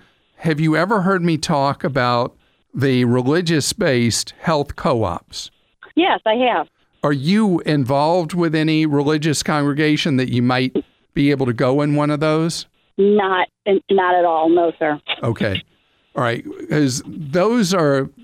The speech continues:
Speaker 1: the next best alternative when the cost of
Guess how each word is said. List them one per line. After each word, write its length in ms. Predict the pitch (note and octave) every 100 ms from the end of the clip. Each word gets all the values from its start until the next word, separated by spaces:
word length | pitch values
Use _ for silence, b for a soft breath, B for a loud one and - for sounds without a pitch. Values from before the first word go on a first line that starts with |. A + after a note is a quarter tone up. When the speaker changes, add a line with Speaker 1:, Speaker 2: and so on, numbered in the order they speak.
| _ _ E3
Speaker 1:
the 440 | D3 C3+ B2+ C#3 -
next 580 | C3 C3 F3 - - B2
best 540 | G#2 C#3+ C3+ C3+ -
alternative 840 | B2 A2+ G#2+ E3+ C#3 C3+ A#2 G2 G2+
when 180 | A2+ A2
the 100 | G#2+
cost 500 | D#3+ C3 B2+ - -
of 440 | B2+ A2 G#2+ -